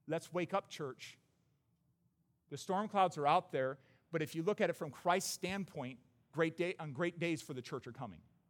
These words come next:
Because we are about to see one of the greatest harvests that we've ever seen in America. And I think we see that patterned out here in, in Philippi.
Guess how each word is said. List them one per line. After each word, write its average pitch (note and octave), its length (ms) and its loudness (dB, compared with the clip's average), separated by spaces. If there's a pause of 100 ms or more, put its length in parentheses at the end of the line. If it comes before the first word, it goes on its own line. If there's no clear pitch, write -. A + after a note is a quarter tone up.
(880)
Because D#3+ 380 -2 (500)
we E3 220 2
are G#3 80 4
about D#3 300 4
to F3+ 80 -6
see C#3 360 -6 (100)
one C#3 180 -6
of B2 60 -6
the B2+ 60 -6
greatest C#3 420 -4
harvests B2 420 2
that A#2 120 -10
we've B2 200 -10
ever C3 160 -6
seen B2 260 -10
in A2 100 -8
America. G2 360 -10 (920)
And D3+ 140 0
I D3 60 0
think G#3 260 -2
we E3+ 80 0
see G3+ 220 -4
that - 200 0
patterned D#3 400 2
out C3 220 2
here C#3 280 -6
in, C3 300 -6 (360)
in C#3 280 -6 (260)
Philippi. C3 440 -2